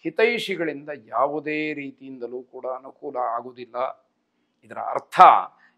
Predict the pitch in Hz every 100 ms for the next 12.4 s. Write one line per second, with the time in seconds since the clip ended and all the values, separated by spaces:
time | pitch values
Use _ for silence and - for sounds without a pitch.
0 | _ 117 120 170 208 214 190 175 156 -
1 | 151 202 196 196 190 160 160 - 175 170
2 | 160 - 147 156 156 143 131 131 165 170
3 | 165 170 - - 143 156 151 139 139 143
4 | 175 190 185 190 185 185 151 156 - 151
5 | 156 185 190 185 170 151 151 143 139 135
6 | 160 165 135 - 202 214 185 147 127 -
7 | 113 104 110 143 151 151 _ _ _ _
8 | - 139 220 202 139 135 - _ _ 123
9 | 120 160 175 175 180 214 226 226 190 -
10 | 180 160 160 - 143 156 185 160 139 160
11 | 160 143 143 202 170 151 139 127 120 131
12 | 170 208 233